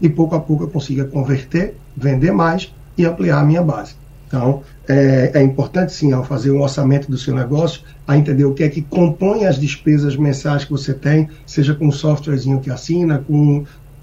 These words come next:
um lugar físico que você paga, com algum funcionário que você tem, é importante constar também ali a conta de quanto você pretende gastar com marketing. Mesmo que você comece com pouco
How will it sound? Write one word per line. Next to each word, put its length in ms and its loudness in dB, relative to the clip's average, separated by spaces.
um 100 6
lugar 240 4
físico 420 -2
que 80 -10
você 240 -2
paga, 520 -2
com 160 -2
algum 200 2
funcionário 580 -2
que 60 -12
você 240 -4
tem, 340 0
é 80 2
importante 460 -2
constar 400 -2
também 320 0
ali 320 2
a 120 -2
conta 300 0
de 80 2
quanto 360 0
você 160 -2
pretende 440 -2
gastar 360 -4
com 160 -2
marketing. 520 -2
Mesmo 300 0
que 60 -14
você 220 -6
comece 400 2
com 140 -4
pouco 420 -2